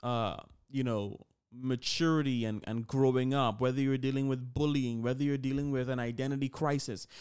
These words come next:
whether you're dealing with, um, you know,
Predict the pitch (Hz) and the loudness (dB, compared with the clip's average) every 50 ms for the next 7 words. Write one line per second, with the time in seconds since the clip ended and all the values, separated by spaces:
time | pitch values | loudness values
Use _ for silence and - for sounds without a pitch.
0 | - - - 131 135 139 147 147 143 139 131 123 131 135 139 143 143 143 139 135 | -12 -4 0 0 2 2 2 2 2 0 2 2 0 2 2 2 0 2 2 2
1 | 131 127 123 120 - - _ - - _ _ _ - 127 127 123 117 113 113 110 | 2 0 0 -2 -6 -12 _ -20 -20 _ _ _ -4 -2 -2 0 -2 -2 -4 -6
2 | - - - - - _ - 131 131 127 117 113 113 110 - - | -8 -12 -16 -20 -20 _ -8 -6 -4 -2 -2 -2 -4 -4 -8 -10